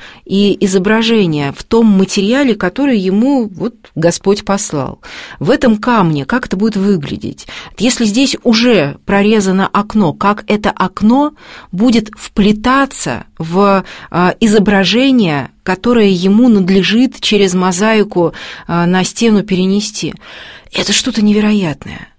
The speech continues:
Как он в камне начинает рассматривать и видеть тот узор, из которого потом родится, а, его мозаика. Вы знаете, общаться с такими людьми — это сродни,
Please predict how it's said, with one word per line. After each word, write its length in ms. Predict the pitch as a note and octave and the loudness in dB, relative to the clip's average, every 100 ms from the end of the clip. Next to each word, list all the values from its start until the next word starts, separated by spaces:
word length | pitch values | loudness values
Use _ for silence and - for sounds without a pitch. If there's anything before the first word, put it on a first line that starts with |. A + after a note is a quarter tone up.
| _ - | _ -12
Как 360 | - A#3 A#3+ - | -4 -4 -4 0
он 220 | B3 G#3+ | 4 4
в 120 | G#3 | 0
камне 520 | - B3 C4+ B3+ F#3 D3+ | -4 -2 2 2 2 0
начинает 640 | E3+ - G#3 A3 G#3+ G#3 | -2 0 0 2 0 0
рассматривать 880 | G3 F#3+ - A3 A#3 G#3+ G3 F#3+ - | -2 0 0 2 2 0 0 0 -2
и 140 | G3+ | -4
видеть 540 | G3+ A3+ A#3 E3 D3 - | 0 2 0 -2 -6 -2
тот 260 | G#3+ G3+ - | 0 0 -2
узор, 520 | F3 E3 G3+ C#4+ D4+ - - - | -6 -4 0 0 0 -4 -16 -10
из 160 | F3+ | -8
которого 460 | - G3+ A3 C4 G#3 | -2 -2 2 2 2
потом 640 | F#3+ F#3 F#3 A#3 A#3 G#3+ | 0 -2 0 2 2 0
родится, 840 | E3 F3 D#3 F3+ B3+ A#3+ - D#3 - - - - - | -2 -2 0 2 2 2 -2 -4 -8 -14 -20 -20 -12
а, 280 | D#3 E3+ E3+ | -4 0 0
его 280 | D#3+ F#3 F#3+ | 0 0 2
мозаика. 680 | F#3 F#3+ F3+ D3+ C#3 E3+ - - - - - - | 0 0 -2 -4 -6 -14 -16 -20 -20 -20 -20 -10
Вы 140 | F3 | 0
знаете, 540 | G#3+ D#4 D4 - F#3+ - - _ _ | 2 4 2 0 -2 -4 -12 _ _
общаться 580 | G3 G#3+ - C#4 C#4 F#3+ | -4 -2 0 0 0 -2
с 80 | - | 0
такими 380 | G#3+ G#3+ G#3+ | -2 0 0
людьми — 600 | F3+ F#3 F#3+ A#3 C#4+ D4+ - | 0 -2 0 2 2 2 0
это 500 | G#3 G#3+ G#3 G3 G3 | -2 -2 -2 0 0
сродни, 840 | - G3+ G3 F3+ G3+ A#3+ B3 A3+ | -2 0 0 0 2 4 4 4